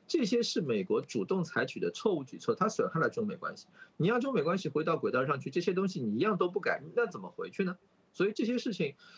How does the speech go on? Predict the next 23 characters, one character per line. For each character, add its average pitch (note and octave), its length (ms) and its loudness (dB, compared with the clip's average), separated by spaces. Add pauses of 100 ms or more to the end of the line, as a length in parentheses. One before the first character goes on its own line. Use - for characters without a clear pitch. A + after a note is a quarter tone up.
(120)
目 B3+ 200 0
前 D3+ 180 2
来 A#2+ 120 4
看， B2 220 0
主 - 140 -8
动 E3+ 160 2
权 A#2+ 180 -2
还 A#2+ 80 0
是 B2 80 2
在 B2+ 160 0
美 G2+ 160 -4
方 C3 220 -2
这 D3 80 0
一 B2 100 0
侧， - 200 -8
而 A#2+ 180 2
拜 F#3+ 180 4
登 G3+ 180 2
所 D3 160 2
表 G2 200 2
现 A2 180 -6
出 - 140 -4
的 B2 160 0